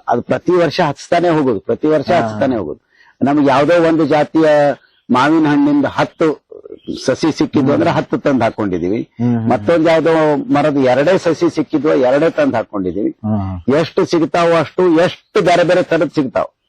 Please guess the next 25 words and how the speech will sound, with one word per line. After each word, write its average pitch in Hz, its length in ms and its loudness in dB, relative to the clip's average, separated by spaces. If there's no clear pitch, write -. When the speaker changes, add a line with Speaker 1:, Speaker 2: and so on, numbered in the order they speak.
Speaker 2:
ಹ್ಮ್, 107 180 0
ಹ್ಮ್. 95 180 -4
Speaker 1:
ಹ-, - 200 -10
ಹಲವಾರು 180 760 2
ತರದ 196 280 0
ಹಣ್ಣಿನ 170 380 2
ಮರಗಳು 95 520 -2
ಇವತ್ತು 147 320 2
ಇಲ್ಲಿ 147 140 2
ಬೆಳೆದು 147 260 2
ನಮಗ್ 139 240 0
ಫಲ 127 220 -2
ಕೊಡ್ಲಿಕ್ಕತ್ತಾವ. 107 580 -6
Speaker 2:
ಅಲ್ರಿ 135 180 0
ಅಣ್ಣ, 113 400 -6
ಈ 120 80 0
ನೀವು 147 480 0
ವೃತ್ತಿಯಾಗಿ 160 1000 0
ಸ್ತ್ರೀ 147 240 -2
ಆರೋಗ್ಯ 139 400 2
ಮತ್ತೆ 143 340 -2
ಪ್ರಸೂತಿ 135 440 -4
ತಜ್ಞರು, 104 540 -6
Speaker 1:
ಹ್ಮ್. 92 280 -4
Speaker 2:
ಹೌದಾ? 113 460 -4